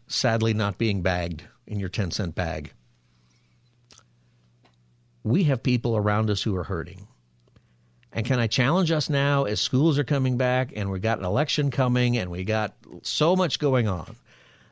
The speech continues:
that as we talk about it, whether we're talking about it with our friends or we're listening to the news or our program or anything that you're involved in,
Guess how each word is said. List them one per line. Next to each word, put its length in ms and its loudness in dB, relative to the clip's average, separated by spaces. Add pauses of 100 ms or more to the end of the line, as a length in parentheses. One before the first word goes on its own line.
that 240 4
as 360 2
we 180 2
talk 260 0
about 280 0
it, 220 0
whether 320 2
we're 200 2
talking 340 0
about 180 2
it 80 2
with 160 2
our 140 2
friends 440 4
or 180 2
we're 120 0
listening 460 2
to 140 0
the 100 0
news 480 4
or 220 0
our 100 2
program 560 -2
or 200 4
anything 380 2
that 160 -4
you're 140 2
involved 400 -2
in, 60 -12